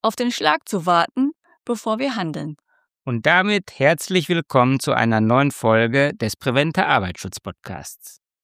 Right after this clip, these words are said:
Speaker 1: Heute mit einem Thema, das leider nicht theoretisch ist, nicht selten ist und ganz sicher nichts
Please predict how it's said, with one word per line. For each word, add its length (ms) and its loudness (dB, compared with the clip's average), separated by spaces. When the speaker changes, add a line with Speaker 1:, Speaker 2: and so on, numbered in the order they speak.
Speaker 1:
Heute 280 0
mit 140 0
einem 260 2
Thema, 440 2
das 220 -6
leider 540 4
nicht 300 -4
theoretisch 560 -4
ist, 400 -8
nicht 260 -2
selten 400 0
ist 420 -6
und 280 2
ganz 320 0
sicher 360 -2
nichts 340 -4